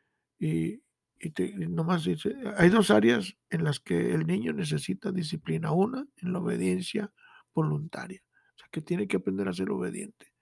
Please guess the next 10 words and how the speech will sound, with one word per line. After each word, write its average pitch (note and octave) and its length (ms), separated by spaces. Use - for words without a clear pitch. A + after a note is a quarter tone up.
No, F3 140
no, G3 200
no F3+ 140
nacen F3+ 600
obedientes, E3 680
tienen E3+ 240
que F#3 320
aprender E3+ 520
a F#3+ 60
enseñar. E3 380